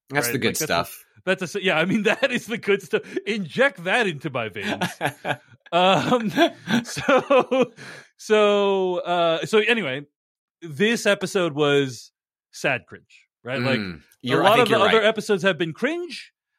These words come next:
Speaker 2: This one was sad cringe, where you cringe in a sad way.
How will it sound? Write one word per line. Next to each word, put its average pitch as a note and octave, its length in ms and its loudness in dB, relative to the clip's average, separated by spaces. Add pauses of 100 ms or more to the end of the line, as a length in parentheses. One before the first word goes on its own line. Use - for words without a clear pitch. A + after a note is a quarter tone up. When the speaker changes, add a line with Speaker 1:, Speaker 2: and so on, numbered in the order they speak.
(120)
Speaker 2:
This G#3 240 0
one G3+ 220 2
was D#3+ 560 2
sad A#2+ 340 -4
cringe, F2 300 -20
where B2 160 -10
you C#3+ 160 -6
cringe F3+ 480 0
in D3+ 180 -6
a C3 80 -4
sad A#2+ 340 -6
way. F2+ 120 -20